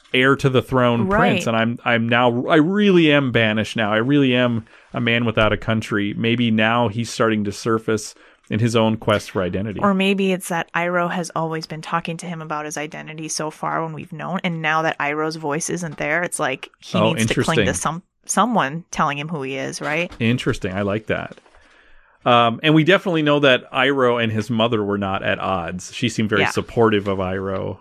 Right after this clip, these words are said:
Speaker 1: uh, in all these ways.
Speaker 2: Yeah.
Speaker 1: So we see Azulon speak. He says, "Prince Ozai, why are you wasting my time with this pomp?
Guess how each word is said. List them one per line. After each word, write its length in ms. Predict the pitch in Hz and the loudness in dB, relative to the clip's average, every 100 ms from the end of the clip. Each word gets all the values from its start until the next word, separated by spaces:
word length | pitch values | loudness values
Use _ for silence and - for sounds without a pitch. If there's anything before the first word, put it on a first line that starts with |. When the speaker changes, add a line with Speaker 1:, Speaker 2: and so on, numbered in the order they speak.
| - | -10
Speaker 1:
uh, 220 | 107 98 | -8 -6
in 80 | 101 | -6
all 160 | 95 92 | -6 -6
these 180 | 98 98 | -8 -8
ways. 340 | 90 104 - | -8 -8 -4
Speaker 2:
Yeah. 300 | 196 233 202 - - - - | 0 0 -2 -10 -20 -20 -6
Speaker 1:
So 200 | - 185 | 2 4
we 120 | 160 | 4
see 160 | - 220 | 2 2
Azulon 520 | 170 175 196 165 139 | 2 4 4 4 0
speak. 280 | - 131 - | 0 -2 -2
He 80 | |
says, 280 | 131 139 120 | 0 2 0
"Prince 380 | - - 226 220 | -4 -2 0 0
Ozai, 640 | 139 147 160 139 110 110 107 - | 2 4 4 4 2 0 -4 -2
why 160 | 123 | 0
are 80 | 170 | 2
you 180 | 214 233 | 2 2
wasting 460 | 135 131 - 147 139 | 2 2 0 -4 0
my 180 | 131 | -2
time 380 | 127 - 110 107 | -2 -4 -2 -2
with 160 | 104 - | -4 -4
this 220 | 101 - | -6 -6
pomp? 540 | - - 113 78 - | -10 -6 -6 -8 -14